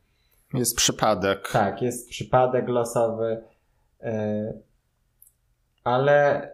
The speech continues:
Speaker 2: i, i tu, tu nam, e, to, to jest bardzo takie cieka-, ciekawe spojrzenie. Z drugiej strony jest dość problematycznym wytłumaczeniem, e, bo tak naprawdę nie wiemy, kiedy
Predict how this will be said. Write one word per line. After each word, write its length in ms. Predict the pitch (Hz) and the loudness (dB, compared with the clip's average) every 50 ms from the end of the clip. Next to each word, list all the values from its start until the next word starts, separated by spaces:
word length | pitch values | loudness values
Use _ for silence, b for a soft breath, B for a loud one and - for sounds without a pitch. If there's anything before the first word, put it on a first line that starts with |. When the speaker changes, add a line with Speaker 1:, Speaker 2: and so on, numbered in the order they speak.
| - - | -16 -10
Speaker 2:
i, 340 | - 139 139 - - 135 147 | -8 -8 -8 -6 -6 -4 -4
i 60 | 147 | -2
tu, 300 | - 165 160 151 - - | 0 0 0 0 -2 -2
tu 180 | - 165 165 160 | 0 0 2 2
nam, 280 | 156 151 151 151 151 | 2 2 2 2 0
e, 340 | 147 147 143 139 139 139 139 139 | 0 2 2 2 0 0 0 2
to, 160 | 151 147 143 | 2 2 2
to 120 | 147 151 | 2 2
jest 260 | 147 143 139 - - - | 0 0 0 -6 -2 2
bardzo 300 | 143 139 131 131 131 131 | 2 2 2 2 -4 -4
takie 280 | - 135 131 - 135 127 127 123 123 - - | -4 -6 -4 -2 -2 -2 -2 -2 -6 -8 -6
cieka-, 380 | - 135 135 - 135 - - | -6 -6 -2 -2 -4 -4 -4
ciekawe 420 | - - 135 - - 123 110 107 110 | -4 -6 -6 0 0 0 2 0 -2
spojrzenie. 800 | - - - 117 113 104 107 110 113 127 151 185 208 - - - _ | -4 -2 -2 -2 0 2 0 0 0 0 0 -2 -2 -6 -14 -16 _
Z 60 | - 139 | -4 0
drugiej 280 | 160 180 185 190 185 | 0 4 6 4 4
strony 340 | 185 185 185 175 175 170 170 | 4 2 0 0 2 2 0
jest 120 | 170 165 | 0 0
dość 180 | 160 170 165 - | -2 -4 -6 -6
problematycznym 880 | - - 185 175 165 160 165 165 165 165 165 - 160 - - 139 123 113 | -10 -4 -2 -2 0 0 0 0 0 0 0 -2 -6 -4 -2 -2 0 0
wytłumaczeniem, 920 | 113 110 - - 117 113 110 107 - - 107 107 113 123 143 165 - - - _ _ _ _ _ - - _ - _ _ _ _ _ _ _ _ _ _ - - - _ _ _ _ _ _ _ _ - | -2 -4 -4 -4 -2 -2 -2 -2 -2 -2 -2 -2 0 -2 -2 -4 -6 -12 -18 _ _ _ _ _ -20 -20 _ -20 _ _ _ _ _ _ _ _ _ _ -20 -20 -20 _ _ _ _ _ _ _ _ -6
e, 120 | 127 123 | -6 -4
bo 140 | - 135 135 | -2 -2 0
tak 220 | 139 156 151 156 | 0 0 0 2
naprawdę 540 | 156 156 151 151 156 156 151 - 151 156 156 147 - - - | 0 0 0 2 0 0 0 2 0 0 0 0 -6 -10 -10
nie 280 | - - - 139 156 165 | -8 -6 -4 -2 -2 2
wiemy, 520 | 180 208 196 160 151 135 123 - 123 - - | 2 2 4 4 2 2 0 0 -4 -10 -14
kiedy 840 | - - 143 135 131 123 123 120 120 120 120 113 - - - - | -2 2 4 4 4 4 2 4 4 4 4 2 0 -2 -8 -16